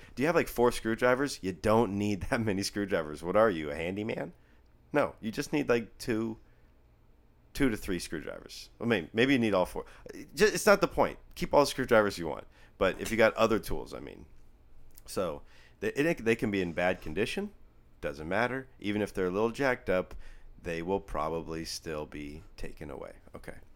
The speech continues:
that's the second one. And the number one, the number one thing in your main man Bennett back here and again's top four things to sell at a garage sale, unsolicited advice.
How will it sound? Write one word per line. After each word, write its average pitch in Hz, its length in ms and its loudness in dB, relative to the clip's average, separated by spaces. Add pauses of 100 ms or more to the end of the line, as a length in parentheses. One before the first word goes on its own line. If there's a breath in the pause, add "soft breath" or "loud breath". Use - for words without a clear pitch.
(100)
that's - 160 -12
the - 80 -10
second 82 320 -8
one. 71 100 -10 (300 loud breath)
And 90 160 -4
the 85 60 -2
number 117 440 0
one, 92 440 -6 (720)
the 76 100 -6
number 90 500 -6
one 113 300 -8
thing 127 420 -12 (460 soft breath)
in 80 160 -8
your 76 80 -6
main 87 200 -2
man 104 160 0
Bennett 107 380 -2
back 95 240 -6
here 104 160 -4
and 101 80 -4
again's 101 340 -4
top - 280 -6
four 107 160 -6
things 98 240 -6
to - 80 -10
sell 104 140 -10
at 98 40 -6
a - 20 -4
garage 98 260 -2
sale, 104 200 -2
unsolicited 101 420 -4
advice. 95 500 -8